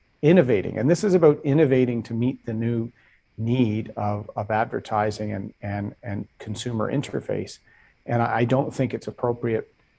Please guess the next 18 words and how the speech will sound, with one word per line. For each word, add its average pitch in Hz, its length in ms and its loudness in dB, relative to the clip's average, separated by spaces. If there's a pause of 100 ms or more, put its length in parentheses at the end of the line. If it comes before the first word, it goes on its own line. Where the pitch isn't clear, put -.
(240)
for 107 520 0 (140)
the 107 80 -8
state-owned 110 480 -2
broadcaster 110 760 2
to - 180 -6
be 113 280 -2
an 107 180 -6 (120)
extra 117 540 0 (280)
complication 131 960 -2
in 92 120 -4
some 120 300 -4
of 110 100 -4
these 104 320 -4 (480)
spaces. 117 640 -2
So 151 160 2
as 180 160 6
you 160 80 2
said, 139 420 2